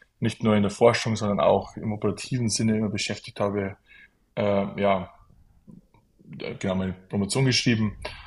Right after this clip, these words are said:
Und ja, bis Ende war ich eigentlich immer dieser Abteilung. Also ich habe nie was anderes gemacht als, als Incident Response, äh, in Forschung, operativ und so weiter.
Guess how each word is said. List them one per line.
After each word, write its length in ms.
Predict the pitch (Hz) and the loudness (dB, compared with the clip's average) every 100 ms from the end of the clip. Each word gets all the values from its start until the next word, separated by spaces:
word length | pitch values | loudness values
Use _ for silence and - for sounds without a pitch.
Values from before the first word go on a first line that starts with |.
| - - - | -20 -12 2
Und 640 | 113 110 104 104 - - - | 6 8 6 4 0 -2 -2
ja, 380 | - 107 113 87 - | 6 8 8 6 -4
bis 540 | 127 123 - - - - _ - | 0 2 2 2 -4 -10 _ -2
Ende 380 | 107 147 147 | 2 6 6
war 200 | 120 120 | 8 6
ich 100 | 113 | 4
eigentlich 220 | 95 104 139 | 0 -2 -2
immer 180 | 127 | -2
dieser 240 | 117 113 110 | -2 2 2
Abteilung. 600 | 104 - 107 101 92 92 _ - | 0 -2 0 0 -2 -8 _ -10
Also 220 | 101 95 | -8 -6
ich 180 | 98 - | -8 -6
habe 160 | 101 | -4
nie 180 | 107 107 | -2 0
was 120 | 104 | 0
anderes 240 | 101 104 - | 0 0 -2
gemacht 400 | 101 104 - 107 | -2 -2 -2 -4
als, 260 | 98 - | -2 -4
als 160 | - 101 | -6 -6
Incident 300 | 107 104 101 | -4 -2 -4
Response, 480 | 95 - 104 107 - - - - _ _ _ - | -4 0 0 0 -4 -10 -20 -20 _ _ _ -2
äh, 280 | 101 104 | 0 0
in 100 | 107 | 0
Forschung, 420 | 101 - 107 - 104 | 0 2 0 0 -4
operativ 460 | 104 104 - 110 | -2 -2 -2 -2
und 100 | 104 | -2
so 120 | 95 | 0
weiter. 400 | 98 95 - 113 | 2 2 0 -4